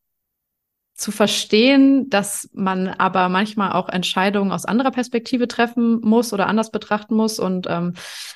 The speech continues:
sich nicht so stark über seinen Job-Ich definieren sollte, wie ich das an manchen Punkten getan habe. Ähm, das war, glaub ich, so ein, ein krasses Learning für mich. Also ich hab, ähm, ja,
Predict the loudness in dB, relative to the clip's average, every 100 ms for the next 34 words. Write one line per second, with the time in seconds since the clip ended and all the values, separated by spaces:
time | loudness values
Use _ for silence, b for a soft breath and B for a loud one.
0 | B B 0 4 4 4 2 2 2 2
1 | 2 0 0 2 0 -2 -8 -8 -2 0
2 | -2 -2 0 0 0 -2 -2 0 -2 2
3 | 2 4 4 2 2 0 -2 -4 -4 -4
4 | -4 -6 -6 -6 -2 0 0 -6 -4 -2
5 | -2 0 0 4 4 2 0 -2 -2 -4
6 | -2 0 0 -2 -4 -4 -4 -2 -2 -2
7 | -4 -6 -4 -4 -4 -2 0 -2 -4 -6
8 | -6 -6 -6 -4 -6 -6 B B -2 -2
9 | -2 -4 -4 -4 -6 _ _ _ _ -4
10 | -2 -2